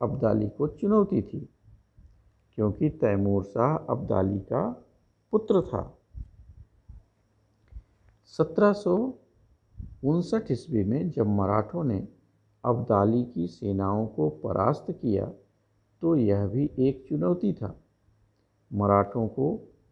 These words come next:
पंजाब, सिंध एवं दोआब से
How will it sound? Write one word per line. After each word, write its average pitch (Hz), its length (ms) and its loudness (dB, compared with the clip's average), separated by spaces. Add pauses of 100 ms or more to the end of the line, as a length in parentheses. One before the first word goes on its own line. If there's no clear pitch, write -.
(300)
पंजाब, 98 680 0 (460)
सिंध 117 500 -2 (640)
एवं 170 300 2
दोआब 117 520 4
से 104 220 -2